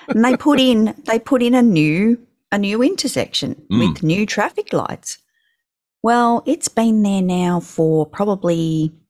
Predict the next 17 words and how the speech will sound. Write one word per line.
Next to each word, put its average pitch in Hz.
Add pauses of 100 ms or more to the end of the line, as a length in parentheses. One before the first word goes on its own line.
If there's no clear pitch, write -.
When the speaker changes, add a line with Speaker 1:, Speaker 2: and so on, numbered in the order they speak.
(140)
Speaker 1:
ten 247
years, 294 (600)
but 247
it's 240
still 262
deemed 208
as 170
new 185 (120)
in, 175
in 170
the 160
eyes 151
of 165
the 180
world, 165
I 285
guess. 285